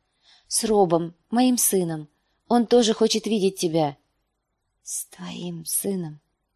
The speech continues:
шепнул он. «Помню, у него были мои глаза.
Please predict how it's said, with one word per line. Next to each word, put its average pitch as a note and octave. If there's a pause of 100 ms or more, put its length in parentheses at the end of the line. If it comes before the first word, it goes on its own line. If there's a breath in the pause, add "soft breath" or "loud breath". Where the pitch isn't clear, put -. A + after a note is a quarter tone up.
(120)
шепнул D#3
он. C#3+ (840)
«Помню, G#3
у F#3
него F3+
были F#3+
мои E3+
глаза. F#3